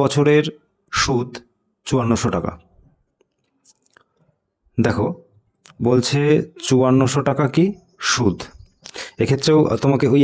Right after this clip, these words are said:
একটা সূত্রই রয়েছে সরল সুদের, ওই একটা সূত্র দিয়ে কিন্তু সব অঙ্ক তোমাদের হয়ে যাবে। সূত্রটা আবার বলছি, I is equal to P T R by হান্ড্রেড। তো আয়ের মান বলে দিয়েছে, দেখো সুদ বলে দিয়েছে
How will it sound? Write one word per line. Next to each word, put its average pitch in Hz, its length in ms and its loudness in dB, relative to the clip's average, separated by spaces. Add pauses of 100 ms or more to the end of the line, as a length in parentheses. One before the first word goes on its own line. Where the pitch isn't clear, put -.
একটা - 260 -2
সূত্রই 151 360 2
রয়েছে 131 280 2
সরল 117 260 -2
সুদের, 123 260 0
ওই 131 60 0 (100)
একটা - 220 -6
সূত্র 131 260 -2
দিয়ে 139 160 4
কিন্তু 135 220 0
সব 123 140 -4
অঙ্ক 120 100 2 (100)
তোমাদের 135 240 2
হয়ে 98 140 2
যাবে। 85 140 -2 (680)
সূত্রটা 131 380 0
আবার 139 220 4
বলছি, 139 240 2 (580)
I - 20 4 (220)
is 113 160 0
equal 131 200 0 (120)
to 135 80 6 (180)
P - 20 0 (280)
T - 20 0 (560)
R - 20 0 (300)
by 107 180 2 (520)
হান্ড্রেড। 92 420 0 (680)
তো - 40 -4 (140)
আয়ের 123 200 2
মান 139 200 4
বলে 147 180 4
দিয়েছে, 147 260 2 (280)
দেখো 120 220 2
সুদ 127 140 0 (100)
বলে 135 200 2
দিয়েছে 139 240 0